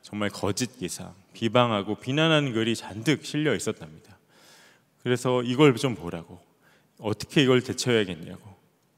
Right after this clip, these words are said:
다음 날 집회가 있는 무디로선 치명적인 일이죠. 그런데 무디가 그에게 이렇게 말했답니다. "다행입니다. 이 기자가 정말로 나를 알았다면 얼마나 더 심하게, 험하게 비난을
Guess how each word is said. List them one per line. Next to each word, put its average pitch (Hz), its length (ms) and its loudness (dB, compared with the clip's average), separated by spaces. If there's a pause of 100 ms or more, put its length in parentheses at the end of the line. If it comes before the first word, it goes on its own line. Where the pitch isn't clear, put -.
(140)
다음 107 320 0
날 113 180 4
집회가 120 400 2
있는 113 160 0
무디로선 113 580 0
치명적인 147 680 -2
일이죠. 85 480 -16 (140)
그런데 123 520 0 (520)
무디가 131 560 2
그에게 151 360 4
이렇게 160 280 2
말했답니다. 87 720 -10 (680)
"다행입니다. 98 920 2 (360)
이 110 140 -2
기자가 120 680 2 (440)
정말로 175 640 4
나를 110 340 2
알았다면 107 840 -4 (540)
얼마나 165 480 6
더 95 440 0
심하게, 92 640 -2
험하게 139 520 0
비난을 90 500 -8